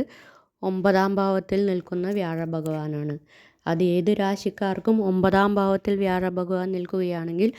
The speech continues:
അത് വളരെ ജാതകത്തിൽ നല്ല അനുകൂലമായ, അതായത് കടം വീടുവാനും വീട് വാങ്ങുവാനും നമ്മൾ ആഗ്രഹിച്ച കാര്യങ്ങൾ നടക്കുവാനും വരാതിരിക്കുന്ന പണം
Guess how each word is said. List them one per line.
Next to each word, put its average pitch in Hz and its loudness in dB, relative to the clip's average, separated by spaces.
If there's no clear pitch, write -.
അത് 233 6
വളരെ 208 4
ജാതകത്തിൽ 190 0
നല്ല 185 2
അനുകൂലമായ, 196 2
അതായത് 160 0
കടം 180 2
വീടുവാനും 180 2
വീട് 175 2
വാങ്ങുവാനും 170 0
നമ്മൾ 180 2
ആഗ്രഹിച്ച 180 0
കാര്യങ്ങൾ 180 2
നടക്കുവാനും 170 -2
വരാതിരിക്കുന്ന 180 2
പണം 170 -4